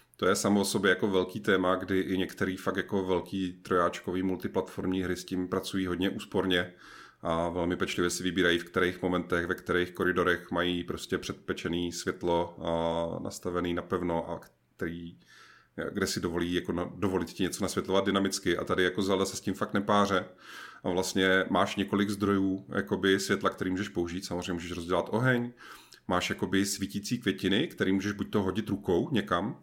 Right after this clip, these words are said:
a, anebo je můžeš přilepit na šíp a vystřelit do dálky. A když jsi jako někde v tom otevřeném světě, a i když je třeba noc, a, tak ta tma samozřejmě není absolutní, protože svítí měsíc, ať už normální, nebo ten krvavej,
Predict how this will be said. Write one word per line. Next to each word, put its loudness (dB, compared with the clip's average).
a, 0
anebo 0
je 4
můžeš -2
přilepit -2
na 2
šíp -6
a -6
vystřelit -2
do 0
dálky. 0
A 4
když -2
jsi 0
jako 2
někde 4
v -4
tom 0
otevřeném 2
světě, 2
a 0
i -2
když -2
je 0
třeba 0
noc, 0
a, 2
tak -8
ta -10
tma -2
samozřejmě 0
není 2
absolutní, -2
protože -8
svítí -6
měsíc, -6
ať -14
už -10
normální, -2
nebo -8
ten -6
krvavej, 0